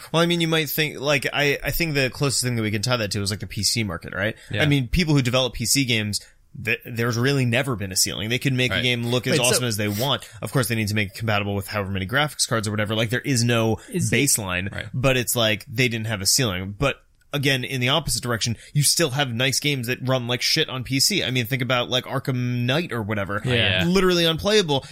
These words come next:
Speaker 1: And you're talking, like, creme de la creme triple A games.
Speaker 3: Creme de la creme.
Speaker 1: You know.
Speaker 3: Is it, is it a rumor that Xbox, I, I,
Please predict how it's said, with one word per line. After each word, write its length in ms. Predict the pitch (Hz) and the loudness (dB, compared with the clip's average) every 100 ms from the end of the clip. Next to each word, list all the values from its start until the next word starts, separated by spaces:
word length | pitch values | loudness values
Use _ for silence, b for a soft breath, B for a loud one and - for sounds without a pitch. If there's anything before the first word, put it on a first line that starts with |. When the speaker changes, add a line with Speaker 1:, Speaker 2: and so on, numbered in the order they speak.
| 135 | -2
Speaker 1:
And 120 | 151 | 2
you're 120 | 175 | 4
talking, 360 | 175 175 165 160 | 4 2 2 2
like, 300 | 151 139 - - - | 2 2 0 -10 -6
creme 380 | - 190 175 | 0 2 4
de 80 | 165 | 4
la 120 | 156 | 4
creme 320 | 147 - 170 151 | 2 0 0 2
triple 360 | 170 160 143 | 0 0 2
A 100 | 135 | 2
games. 540 | 120 170 185 139 131 139 | 2 2 2 0 2 2
Speaker 3:
Creme 100 | 165 | 4
de 100 | 156 | 2
la 140 | 147 143 | 0 -4
creme. 300 | - 95 90 | -8 -10 -8
Speaker 1:
You 180 | 143 135 | -4 0
know. 280 | 104 101 B B B | 0 -2 B B B
Speaker 3:
Is 220 | 170 175 | 0 2
it, 180 | 247 240 - | 2 0 0
is 160 | 165 | 0
it 80 | 190 | 2
a 20 | 175 | 2
rumor 600 | 135 135 120 113 107 - _ | 4 4 4 2 0 -4 _
that 140 | 117 113 | -2 0
Xbox, 560 | 123 - 135 120 - - _ | -2 -2 -2 -2 -6 -16 _
I, 100 | 113 | -6
I, 280 | 120 110 110 | -4 -4 -8